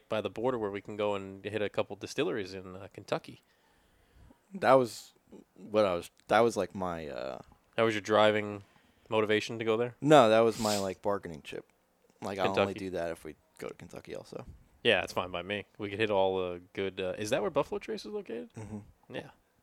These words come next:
Speaker 1: Jack is the, uh, Jack is actually in Nashville.
Speaker 2: Yeah.
Speaker 1: Um, Jameson is Ireland.
Speaker 2: They have a whole,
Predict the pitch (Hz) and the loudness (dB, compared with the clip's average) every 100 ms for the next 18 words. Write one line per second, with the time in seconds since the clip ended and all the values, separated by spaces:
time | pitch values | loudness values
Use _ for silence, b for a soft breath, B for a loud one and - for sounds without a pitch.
0 | _ _ _ _ _ - 117 117 - 107 | _ _ _ _ _ -10 -6 -6 -6 -6
1 | 107 - 113 107 107 101 - - 165 160 | -6 -4 -2 0 2 0 -2 0 0 0
2 | 110 104 - 104 101 151 - 143 _ - | -4 -6 -8 -10 -8 -10 -12 -20 _ -12
3 | 101 80 - b b b _ - 98 92 | -8 -8 -10 b b b _ -10 -6 -2
4 | 90 90 87 - _ _ _ _ _ _ | -2 -4 -6 -14 _ _ _ _ _ _
5 | - 92 95 - - - - - 101 _ | -14 -14 -14 -18 -18 -20 -20 -20 -20 _
6 | b b b - 123 143 131 127 123 113 | b b b 0 6 6 6 4 4 2